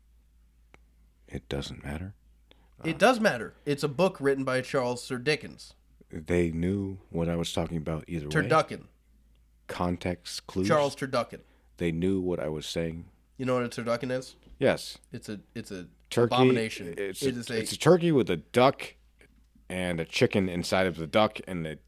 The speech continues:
Speaker 1: put it all together into an abomination.
Speaker 2: No, no, no, no, no. It's a duck inside a chicken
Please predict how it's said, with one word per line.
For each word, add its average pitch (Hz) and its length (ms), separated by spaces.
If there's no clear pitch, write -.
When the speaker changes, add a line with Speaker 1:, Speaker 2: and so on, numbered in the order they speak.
Speaker 1:
put 107 140
it 104 80
all 101 180
together 92 460
into 85 260
an 80 100
abomination. 78 640
Speaker 2:
No, 110 120
no, 95 120
no, 82 120
no, - 60
no. - 60
It's 131 180
a 120 80
duck 156 500
inside 123 460
a 113 80
chicken 131 600